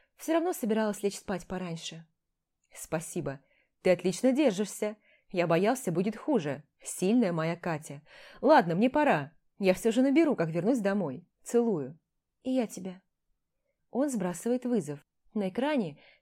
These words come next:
несколько сообщений от Ярослава. «Кать, молчишь? Уснула маленькая?» Эх, и правда,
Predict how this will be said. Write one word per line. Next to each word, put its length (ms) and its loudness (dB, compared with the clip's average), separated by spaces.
несколько 360 -2
сообщений 540 -4
от 180 -10
Ярослава. 680 -4
«Кать, 560 4
молчишь? 680 0
Уснула 480 2
маленькая?» 680 -2
Эх, 220 0
и 80 -4
правда, 540 -6